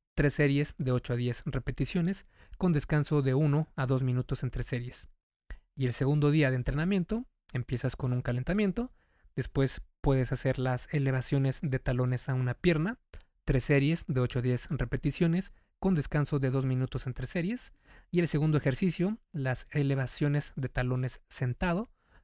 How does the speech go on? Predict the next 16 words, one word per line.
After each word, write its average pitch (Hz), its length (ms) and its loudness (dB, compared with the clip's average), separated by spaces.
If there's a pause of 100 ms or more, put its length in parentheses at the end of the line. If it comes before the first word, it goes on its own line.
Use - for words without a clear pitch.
(120)
tres 135 180 4
series 147 480 2
de 123 160 0
doce 131 240 2
a 120 60 0
quince 135 320 -2
repeticiones, 165 720 -2 (320)
con 208 140 2
descanso 147 640 0
de 131 160 0
uno 135 180 2
a 131 60 2
dos 127 180 0
minutos 127 400 -2
entre 123 240 -4
series. 120 420 -6